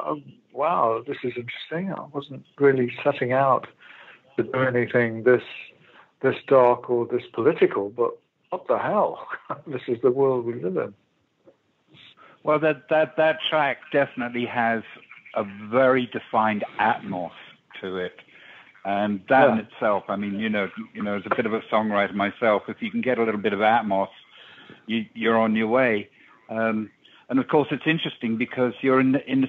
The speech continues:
Speaker 2: situation where you're applying, um, a point of view to a music bed already, um, which is something I had to do for years. But I, I eventually got to a point where I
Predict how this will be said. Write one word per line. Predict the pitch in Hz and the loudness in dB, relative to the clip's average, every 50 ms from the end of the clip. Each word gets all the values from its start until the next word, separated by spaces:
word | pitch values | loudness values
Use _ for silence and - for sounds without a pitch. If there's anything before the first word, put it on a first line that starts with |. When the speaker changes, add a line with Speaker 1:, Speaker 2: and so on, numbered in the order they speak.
| - | -2
Speaker 2:
situation | - 139 104 - - 127 127 123 120 - - - 123 | -6 -8 -8 -4 0 2 4 4 2 0 -2 -2 0
where | 120 123 120 | 2 2 2
you're | 120 123 123 120 117 117 | 4 2 4 4 4 2
applying, | 117 - - - - 151 143 143 143 139 135 135 131 131 120 - _ _ _ _ _ _ - - _ _ _ - | 0 -2 -6 -2 2 4 4 4 4 4 4 2 0 0 -4 -8 _ _ _ _ _ _ -20 -20 _ _ _ -6
um, | 110 107 110 107 107 104 104 101 98 _ _ _ _ _ _ _ - | -4 -2 -2 -2 -2 -4 -4 -6 -8 _ _ _ _ _ _ _ -14
a | - | -14
point | - - - 147 143 135 - - | -12 -4 2 4 4 4 4 0
of | 113 101 | -6 -6
view | - - 113 117 135 143 139 127 110 104 104 104 _ _ _ _ _ - - _ _ _ _ - - - | -6 -4 0 2 2 4 4 2 2 0 -2 -6 _ _ _ _ _ -20 -20 _ _ _ _ -14 -10 -4
to | - 120 113 113 113 113 110 110 107 101 - - 139 - _ _ - - | -2 0 0 2 2 0 0 -2 -4 -8 -16 -20 -20 -20 _ _ -8 -2
a | 110 107 110 110 107 107 104 104 98 95 - - - - _ _ _ _ _ - | 0 0 2 2 2 2 0 0 -2 -6 -14 -20 -20 -20 _ _ _ _ _ -8
music | - 107 110 131 151 135 - 131 - - | -2 2 4 6 4 4 2 -4 -4 0
bed | 123 110 104 101 | 0 2 2 4
already, | 104 104 101 107 113 120 110 101 95 95 92 - - - - - - - - _ - - | 2 2 2 4 2 2 2 0 -2 -6 -8 -12 -20 -20 -20 -20 -20 -20 -20 _ -12 -8
um, | 107 107 107 104 104 104 98 98 - | -4 -2 0 0 0 -2 -2 -6 -10
which | 104 104 - | -10 -8 -6
is | 120 - | -6 -2
something | 131 110 - - 107 | -2 -2 -2 0 0
I | 104 107 | 2 2
had | 107 - 87 | 2 0 -4
to | - - | -8 -10
do | 98 98 | -10 -10
for | - - | -8 -8
years. | 101 95 104 107 101 95 87 - | -8 -4 -2 -2 -2 -2 -4 -6
But | 104 92 - - - - - - - - | -8 -8 -8 -10 -20 -20 -20 -20 -12 -6
I, | - 117 113 - - - | -6 -6 -6 -6 -6 0
I | 120 123 127 135 | 4 6 6 6
eventually | 135 123 139 143 135 - - - 107 | 6 6 4 2 2 -2 -8 -8 -2
got | 131 127 120 113 | -2 -2 -2 -2
to | - 123 | -6 -6
a | 107 | -6
point | - - 123 120 120 110 | -4 -2 -2 0 0 0
where | 110 117 | 2 0
I | 113 | 0